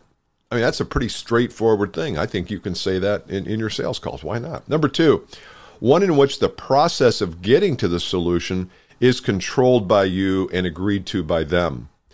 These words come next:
So you have a process, a sales process, let's say, and you also have a delivery process.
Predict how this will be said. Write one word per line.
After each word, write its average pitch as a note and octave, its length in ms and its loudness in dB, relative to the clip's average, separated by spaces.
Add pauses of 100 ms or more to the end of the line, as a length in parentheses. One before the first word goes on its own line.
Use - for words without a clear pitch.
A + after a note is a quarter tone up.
(300)
So - 140 -2
you A#3 240 4
have C3+ 160 2
a C#3+ 80 0
process, - 800 0 (220)
a G#2 60 -12
sales G2+ 320 0
process, D#2 580 -2
let's C#2+ 180 -6
say, C2 320 -8 (160)
and D#3+ 120 -4
you C3+ 100 4
also A#2 240 2
have F2+ 160 0
a F2 60 -6
delivery F2 460 -2
process. - 640 -12